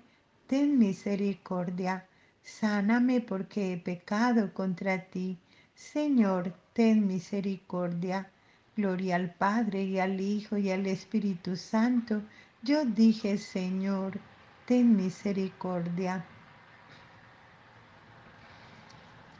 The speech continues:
Si no queréis creerme a mí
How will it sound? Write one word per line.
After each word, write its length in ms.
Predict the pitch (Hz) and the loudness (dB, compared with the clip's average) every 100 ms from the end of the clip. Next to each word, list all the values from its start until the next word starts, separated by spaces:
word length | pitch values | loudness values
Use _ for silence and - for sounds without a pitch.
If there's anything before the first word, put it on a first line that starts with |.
| - | -20
Si 220 | - - 262 | -10 2 4
no 280 | 277 311 | 4 2
queréis 580 | - 370 339 196 202 - | 0 0 4 4 2 -2
creerme 800 | - 208 196 175 185 196 190 180 | -2 2 2 2 0 2 2 2
a 100 | 180 | 0
mí 400 | 185 190 208 302 | 0 2 2 2